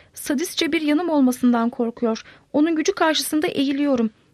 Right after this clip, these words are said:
Zarif bir tavırla eğilip selam verdi ve parmaklarının ucunu öptü. Molly sıkıntılı bir tavırla, "Ah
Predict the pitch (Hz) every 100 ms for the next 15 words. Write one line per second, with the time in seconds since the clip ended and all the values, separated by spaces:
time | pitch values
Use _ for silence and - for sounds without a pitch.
0 | _ 240 294 339 - 311 - 285 302 262
1 | 247 277 - - 277 294 277 240 240 330
2 | 330 - 262 262 262 269 285 294 254 254
3 | 247 226 - 240 226 - - _ - 349
4 | 392 - 359 - 381 320 294 - 247 247
5 | 269 339 - _ - 330